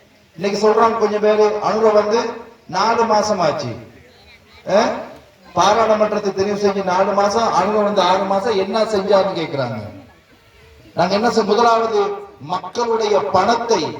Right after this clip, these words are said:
வீண் விரயம் செய்யாமல் உங்களுடைய பணத்தை நாங்கள் பாதுகாத்திருக்கிறோம். இன்னைக்கு ஒரு பிரதி அமைச்சர் வேற கட்சியில இருந்து வந்திருந்தா இன்னைக்கு எத்தனை வாகனங்கள், எத்தனை போலீசார்,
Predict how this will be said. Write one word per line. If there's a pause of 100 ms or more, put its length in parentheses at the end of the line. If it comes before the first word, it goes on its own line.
(380)
வீண்
விரயம்
செய்யாமல்
உங்களுடைய (100)
பணத்தை
நாங்கள்
பாதுகாத்திருக்கிறோம். (920)
இன்னைக்கு
ஒரு
பிரதி
அமைச்சர் (400)
வேற
கட்சியில
இருந்து
வந்திருந்தா
இன்னைக்கு
எத்தனை
வாகனங்கள், (540)
எத்தனை
போலீசார்,